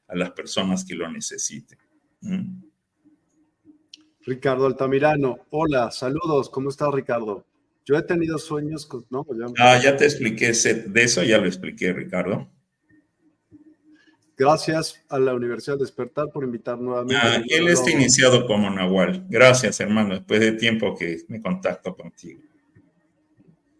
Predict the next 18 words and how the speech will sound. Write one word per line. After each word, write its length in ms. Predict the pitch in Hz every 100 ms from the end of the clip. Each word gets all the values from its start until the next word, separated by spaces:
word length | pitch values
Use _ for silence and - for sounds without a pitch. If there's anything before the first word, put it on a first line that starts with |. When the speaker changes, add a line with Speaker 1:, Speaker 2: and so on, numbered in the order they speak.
| _ _ -
Speaker 2:
Monchito, 760 | 139 147 - 160 - 123 120 - _ _ -
¿en 120 | 147
dónde 300 | 175 196 190
va 380 | 175 165 165 -
a 120 | 143
ser 200 | 135 151
el 120 | 143
curso? 380 | - 160 151 127
Soy 220 | 120 135
de 120 | 139 139
Ciudad 220 | 139 131
de 60 |
México. 560 | 127 127 - 123 95 - -
Speaker 1:
Ah, 240 | 156 165
ese 400 | 190 202 214 208
curso 420 | 214 208 190 196 175
es 280 | 170 170
online. 640 | 156 123 127 156 127 92